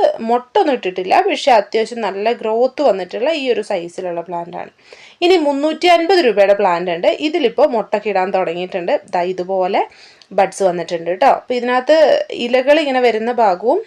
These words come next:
കുറച്ച് വലുപ്പത്തിലാണ് ഉണ്ടാവുക. ദാ ഇതൊക്കെ ഇലകൾ വരുന്നതാണ്. ഇതുപോലെ ചുരുണ്ടിരിക്കും. ഇതിനകത്തു നിന്നാണ്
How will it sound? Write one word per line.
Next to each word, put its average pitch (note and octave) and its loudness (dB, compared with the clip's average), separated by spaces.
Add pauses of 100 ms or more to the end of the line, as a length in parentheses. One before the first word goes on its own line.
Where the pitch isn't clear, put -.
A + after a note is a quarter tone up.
(140)
കുറച്ച് C#4+ 0
വലുപ്പത്തിലാണ് G#3+ 0
ഉണ്ടാവുക. E3+ -4
ദാ B3 -2 (100)
ഇതൊക്കെ C#4+ 2 (400)
ഇലകൾ D#4 4
വരുന്നതാണ്. G3 2
ഇതുപോലെ B3+ 2 (100)
ചുരുണ്ടിരിക്കും. B3 -4 (300)
ഇതിനകത്തു B3 0
നിന്നാണ് A#3 -2